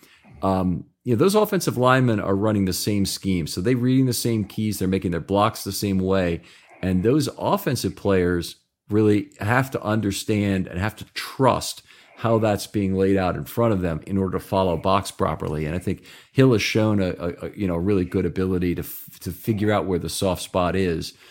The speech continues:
on a particular blocking scheme. And that's, uh, maybe why he's getting more of these, uh, opportunities. Drake also has, uh, had some games where he's basically been untouched, uh, from, from a lot, for a lot of distance off the line of scrimmage. I thought in particular the Giants game.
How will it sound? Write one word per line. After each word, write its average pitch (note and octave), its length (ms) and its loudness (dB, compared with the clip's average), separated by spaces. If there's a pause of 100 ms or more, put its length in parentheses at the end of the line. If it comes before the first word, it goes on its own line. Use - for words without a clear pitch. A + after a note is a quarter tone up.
(420)
on F#2+ 220 4
a F#2 60 0
particular F2 540 -4
blocking F2+ 400 -2
scheme. D#2+ 260 -4
And D#2+ 80 -4
that's, E2 180 -8
uh, F2+ 180 -8
maybe G2 360 0
why F2+ 220 -2
he's F2 180 -4
getting E2+ 300 -4
more F2+ 340 -2
of C#2+ 140 -8
these, D2+ 400 -6 (360)
uh, - 80 -8
opportunities. D#2+ 840 -4
Drake C#3 340 2
also G#2+ 460 2
has, F#2+ 320 -4 (480)
uh, - 80 -16 (160)
had C#3+ 240 0
some A2 220 0
games A2 420 4
where F#2+ 80 -2
he's F2+ 140 -2
basically A#2 400 2
been F#2 180 0
untouched, F2+ 720 -4 (240)
uh, D#2+ 240 -4
from, F2 300 -4
from - 180 -6
a E2+ 60 0
lot, F2+ 320 0
for F2+ 140 -4
a E2+ 60 0
lot F#2+ 220 0
of F2 80 -4
distance - 320 -8
off F2+ 140 -2
the F2+ 80 -6
line E2 80 -2
of D#2 40 -8
scrimmage. E2+ 260 -8
I D#2+ 40 -10
thought - 240 -6
in F2 360 -12
particular F2 380 -8
the D#2 100 -8
Giants G2 500 -6
game. D2+ 400 -8